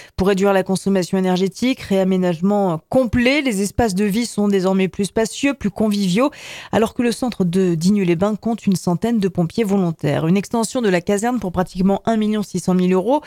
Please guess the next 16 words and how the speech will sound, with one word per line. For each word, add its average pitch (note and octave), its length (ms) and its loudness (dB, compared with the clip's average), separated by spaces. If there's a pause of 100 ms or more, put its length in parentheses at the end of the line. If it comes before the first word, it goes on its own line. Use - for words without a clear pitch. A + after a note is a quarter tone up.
(300)
auxquels G#3+ 240 0
se A#3+ 140 -4
sont B3 160 -2
ajoutés A#3 420 0
sept - 240 -4
cent D4 160 -2
dix-sept C#4 300 -2
mille B3 180 0
euros A#3 200 2
pour C#4+ 180 -4
créer C#4+ 260 0
une A#3+ 80 0
école A#3+ 240 0
européenne B3 640 0
de F#3 140 2
formation. B3+ 760 0